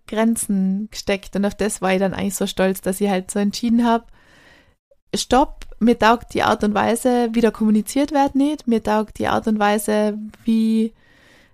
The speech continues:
was da eigentlich verlangt wird, nicht und deswegen passt's einfach nicht und deswegen sage ich das jetzt an der Stelle einfach ab und unterbrich's und zieh halt für mich eigentlich die Grenze und auf das war ich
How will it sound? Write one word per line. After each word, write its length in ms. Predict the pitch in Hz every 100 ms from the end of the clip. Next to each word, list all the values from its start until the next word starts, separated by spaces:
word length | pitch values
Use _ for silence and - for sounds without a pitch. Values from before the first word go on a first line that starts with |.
| _
was 180 | 220 247
da 120 | 220
eigentlich 160 | 214 -
verlangt 420 | 202 202 277 -
wird, 220 | 262 269
nicht 340 | 254 285 -
und 120 | - 220
deswegen 680 | 220 214 226 214 220 214 -
passt's 300 | - 269 -
einfach 320 | - 202 208 -
nicht 180 | 226
und 80 | 240
deswegen 240 | 214 214 220
sage 240 | 214 202
ich 60 | 208
das 140 | 214
jetzt 140 | 190
an 100 | - 208
der 120 | 214
Stelle 300 | 208 214 190
einfach 240 | 185 196
ab 240 | - - 220
und 120 | 214
unterbrich's 500 | 208 190 - 233 -
und 260 | 196 190 -
zieh 280 | - 262
halt 180 | 226 202
für 140 | - 220
mich 220 | 233 247
eigentlich 180 | 202 -
die 140 | 185
Grenze 480 | - 196 208 - 185
und 100 | 190
auf 80 | 190
das 240 | 208 -
war 100 | 196
ich 140 | 202